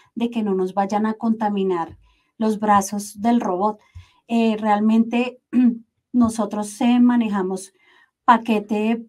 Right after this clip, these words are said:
por procedimiento, entonces tenemos que estar muy pendientes que no se vayan a contaminar ningún insumo.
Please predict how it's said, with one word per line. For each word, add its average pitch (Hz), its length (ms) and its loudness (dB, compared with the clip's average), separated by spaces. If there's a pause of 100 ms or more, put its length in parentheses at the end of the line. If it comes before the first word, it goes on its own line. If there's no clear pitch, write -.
(120)
por 247 460 2 (140)
procedimiento, 277 960 2 (320)
entonces 208 640 -6
tenemos 190 360 -6
que 196 80 -8
estar 196 180 -6
muy 202 140 0
pendientes 208 420 -6
que 233 120 -4
no 190 120 -2
se 180 160 -8
vayan 185 280 -4
a 196 60 -6
contaminar 196 600 -4 (640)
ningún 208 360 4
insumo. 196 440 -2